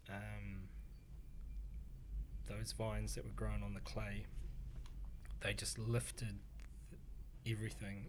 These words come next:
in those stonier soil wines. Um, but they combined so well with the tannin from the gravelly soils, um,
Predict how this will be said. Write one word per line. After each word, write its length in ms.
in 180
those 460
stonier 480
soil 420
wines. 500
Um, 400
but 100
they 80
combined 540
so 180
well 260
with 160
the 60
tannin 500
from 480
the 120
gravelly 360
soils, 580
um, 460